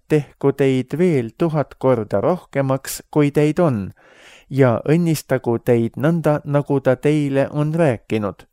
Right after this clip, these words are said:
Kuidas ma siis jaksaksin üksinda kanda vaeva ja koormat teie pärast ja teie riidu? Tooge endile suguharude kaupa tarku ja mõistlikke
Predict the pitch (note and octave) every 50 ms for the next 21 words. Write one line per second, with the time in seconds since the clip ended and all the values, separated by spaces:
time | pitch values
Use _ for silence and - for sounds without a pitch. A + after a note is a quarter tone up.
0 | _ _ _ _ _ _ _ _ - - - - _ _ _ _ - D#3+ F3 E3+
1 | F3 D#3 C#3 - C#3+ C3 C3+ C3 - D3+ C#3+ C#3 C3 - D3 D3+ F3 - _ -
2 | - - C#3 C3+ - - - D#3 C3+ B2 A#2+ - - E3 D#3+ - - - C#3 B2
3 | A#2 - A#2 A2+ - - D3 D#3 D#3 C3+ A#2+ A2+ G#2+ - A#2 A2+ - _ _ B2+
4 | C#3 D#3 E3 D#3 B2+ A2 G2+ G2+ A2 A2 G#2+ G2+ G2 - - - D#3 F3+ F#3 E3+
5 | D3+ C#3 C#3 D3+ D#3 - - - D#3+ - - D#3 D3 C#3 B2+ A#2 - - C#3 D3+
6 | D3+ D3 C#3+ C#3 - - - - - - D3 C#3 C3 C3 - D3+ D3 D3 D#3 D#3+
7 | E3 E3 C#3+ A2+ G#2+ G2+ - - - - _ _ _ _ _ _ _ _ _ _
8 | _ _ _ _ - - - - - - _ _ _ - - E3 F3 E3+ D#3+ -
9 | C#3+ C3 A#2+ - C#3 C#3 C3+ A#2+ A2 - A#2+ A#2 A2+ G#2 G#2 - - F3 F3 -
10 | E3+ D3+ C#3+ C#3 D3 C3+ C3 B2 A#2 - B2 A#2+ - C#3 C3+ C3+ B2 - _ _
11 | - A2 A2+ - D#3 E3 F3 E3+ - _ _ _ - C#3 C3+ B2+ - D3+ C#3 C3
12 | A#2 A2 G#2+ A#2+ D#3 F3+ E3+ - - - - C3 C3+ C3 _ _ - C3+ C3